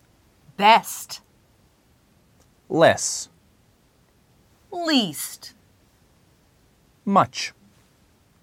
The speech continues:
Speaker 1: Farther.
Speaker 2: Farthest.
Speaker 1: Memory.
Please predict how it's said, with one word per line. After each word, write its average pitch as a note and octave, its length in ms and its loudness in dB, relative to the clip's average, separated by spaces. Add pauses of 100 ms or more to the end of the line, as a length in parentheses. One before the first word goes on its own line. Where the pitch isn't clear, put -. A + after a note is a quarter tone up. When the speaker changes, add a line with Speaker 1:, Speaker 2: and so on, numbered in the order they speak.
(760)
Speaker 1:
Farther. C#4 580 4 (1500)
Speaker 2:
Farthest. - 760 2 (1400)
Speaker 1:
Memory. B3 680 2